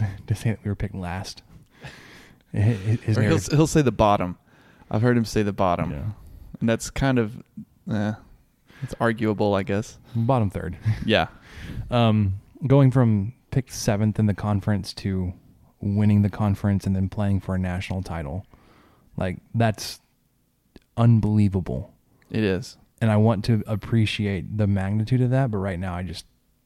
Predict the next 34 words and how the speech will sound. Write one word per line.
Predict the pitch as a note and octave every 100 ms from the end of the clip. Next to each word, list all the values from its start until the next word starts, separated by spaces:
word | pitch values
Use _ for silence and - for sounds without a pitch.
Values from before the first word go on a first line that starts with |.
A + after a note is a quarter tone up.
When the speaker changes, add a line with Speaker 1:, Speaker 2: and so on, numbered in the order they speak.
| _ -
Speaker 1:
am | F#2+ F#2
gutted. | E2+ D#2+ - - - _ _ -
Speaker 2:
Yes. | E2+ E2+ - - -
Speaker 1:
Like, | G2+
there's | G#2 F#2+
just | - F#2+ _ A2
nothing | A2 G#2 - A2
that, | G2+ - - - - _ _ _ _
about | - G#2 G2+
any | A2 A2
of | G#2
that | F#2+
that | D#2+
makes | G2+ F#2+ -
me |
feel | F#2+ A2 F#2+
any | F#2
better | F2+ F2 F2 F2+ _ _ _ _ _ _ _ _ _ -
about | G2 -
losing | G#2 G2 F#2+
that | F2 E2
game | F2 E2
last | D#2+ -
night. | - - _ _ _ _ _ _ _ _ _ _ -
Speaker 2:
No, | A2+ A2 G#2+
I | G2
don't | A2 A2
feel | - A2+ G#2+ G2+ - -
the | -
consolation | - A#2 - G#2+ G#2+ G#2+
at | G#2
this | G#2
point | - - G#2 - - - - - - - - _ _ _ _ _ _ _ _ _ C3+ _ -
that | G#2+ G2